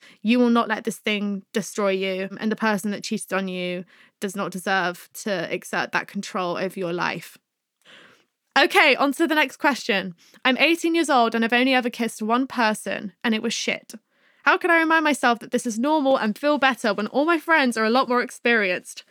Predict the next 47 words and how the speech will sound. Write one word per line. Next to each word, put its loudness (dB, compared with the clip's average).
Love 4
you, 4
Flossie 0
G. 4
I 8
love 6
you 4
too, 6
whoever 6
sent 2
in 0
this 2
message. 2
Uh, 4
so 2
you're 4
eighteen 4
years 2
old 0
and -2
you've -2
only 4
ever 0
kissed -8
one -6
person -8
and -8
it -8
was -10
shit. -6
Um, 2
of 2
course 4
it's -4
normal. 4
Oh 4
my 2
God, 4
everyone's 2
absolute -2
pants 0
at -8
kissing -2
when 0
they're 4
younger, 2
especially, 0